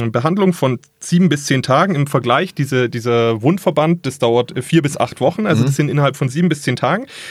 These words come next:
Speaker 1: Das sind letztlich die Maden von den ganz normalen, schillernden Schmeißfliegen, ja, die man halt kennt, so diese grünlichen, äh, Schmeißfliegen.
Speaker 2: Mhm.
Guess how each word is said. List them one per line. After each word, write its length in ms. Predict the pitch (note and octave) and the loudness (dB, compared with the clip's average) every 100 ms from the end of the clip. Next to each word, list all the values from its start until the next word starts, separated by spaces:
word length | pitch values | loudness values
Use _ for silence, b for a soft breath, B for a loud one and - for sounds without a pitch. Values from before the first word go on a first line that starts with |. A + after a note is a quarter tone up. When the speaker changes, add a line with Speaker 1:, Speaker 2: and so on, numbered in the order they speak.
| E3+ | -6
Speaker 1:
Das 160 | C3 - | -6 0
sind 160 | F#3+ | 0
letztlich 560 | G3+ F3+ - E3+ F3 - B B _ - | 2 0 0 -2 -2 -4 B B _ -2
die 340 | C#3 C3+ C3+ - | 0 0 -2 -4
Maden 560 | - B2+ C#3+ G#3 A3 G3+ | -2 0 2 0 0 -2
von 300 | - E3 E3+ | 2 4 4
den 160 | E3 | 2
ganz 260 | D#3+ F#3+ - | 0 -4 0
normalen, 420 | F3+ E3+ E3+ E3+ | 2 4 4 2
schillernden 440 | E3 F#3 F#3+ E3 | 2 2 2 2
Schmeißfliegen, 880 | - - C#3 C3+ D3 D3 - A2 G#2+ | 0 -2 0 2 0 -4 -4 -4 -2
ja, 380 | G#2+ A#2 C#3+ D3+ | -2 0 0 -2
die 140 | C3+ C3+ | -4 -2
man 180 | C3+ | 0
halt 180 | B2+ A#2 | 0 0
kennt, 260 | - F#3 - | -2 -4 -2
so 180 | F3 D#3+ | 0 2
diese 220 | B2 A#2+ | 0 -4
grünlichen, 600 | - F3+ F#3+ F3+ F3 E3+ | 0 2 2 2 2 2
äh, 420 | D3+ D3+ C#3+ C#3 | 0 0 0 -2
Schmeißfliegen. 640 | C#3+ D3 F#3+ - G3+ G#3 A3 | -4 -2 -2 -2 -4 -2 0
Speaker 2:
Mhm. 280 | C3 E3 | 2 2